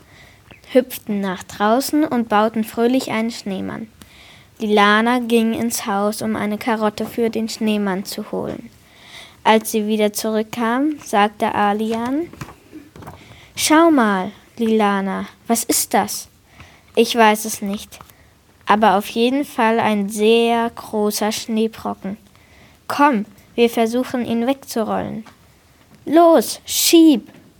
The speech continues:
„Ja, wir haben's geschafft. Er ist nicht mal auseinandergebrochen.“ „Hm, komisch“, dachte sie.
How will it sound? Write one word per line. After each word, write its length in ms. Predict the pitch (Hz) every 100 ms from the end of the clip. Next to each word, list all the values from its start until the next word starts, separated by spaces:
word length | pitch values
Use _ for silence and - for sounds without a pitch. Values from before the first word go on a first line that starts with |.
| _ _ - _
„Ja, 360 | 254 254 220
wir 160 | 202 208
haben's 380 | 220 226 226 -
geschafft. 680 | 277 - 294 254 - - - - _ _ - - _ -
Er 220 | 226 226
ist 240 | 233 -
nicht 280 | 262 302 -
mal 200 | 277 254
auseinandergebrochen.“ 1200 | 262 269 269 277 294 254 220 202 - 190 - 196 - - - - -
„Hm, 420 | 226 202 190 208 - -
komisch“, 640 | - 240 202 185 214 - - _
dachte 360 | 185 - 208 190
sie. 260 | 190 190